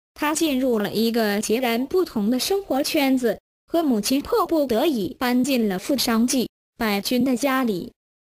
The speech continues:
灰姑娘周冬雨居然看上了新晋奶爸陈晓，请问陈妍希有意见吗？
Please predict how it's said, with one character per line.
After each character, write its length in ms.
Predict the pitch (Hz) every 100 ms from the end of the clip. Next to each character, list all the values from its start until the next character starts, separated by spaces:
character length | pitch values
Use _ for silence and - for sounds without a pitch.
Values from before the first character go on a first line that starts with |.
| _ _ _ _
灰 240 | 370 370
姑 200 | 381 381
娘 340 | 339 202 220 247
周 180 | 302
冬 200 | 311 381
雨 260 | 302 226 208 -
居 140 | 392
然 240 | 370 311 320
看 280 | - 311
上 220 | 277 233 208
了 180 | 196 190
新 280 | - 392
晋 180 | 381 403
奶 160 | 339 170
爸 300 | 415 370 240
陈 340 | - 185 190
晓， 240 | 220 - - _ _ _ _ _ _ _
请 280 | - 233 208
问 200 | 247 214
陈 320 | - 269 349
妍 200 | 294 196
希 280 | 202 - 359
有 120 | 285
意 220 | - 381 392
见 220 | 285 254
吗？ 280 | 247 226